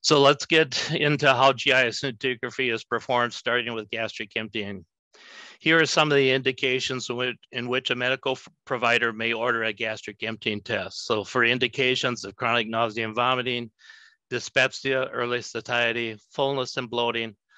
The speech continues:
suspicion of gastroparesis, evaluation, uh, postoperative assessment, and of course for research purposes. Gastric em-,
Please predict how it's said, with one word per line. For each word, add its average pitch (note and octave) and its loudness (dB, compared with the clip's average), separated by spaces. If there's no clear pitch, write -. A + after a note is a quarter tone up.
suspicion C#3+ -4
of A2+ -6
gastroparesis, A#2+ -4
evaluation, B2+ 2
uh, A2+ -2
postoperative A#2+ -2
assessment, C3 -4
and A2+ 2
of G#2+ -6
course A2 -4
for G#2 -6
research G#2+ -4
purposes. - -6
Gastric C#3 2
em-, C#3 0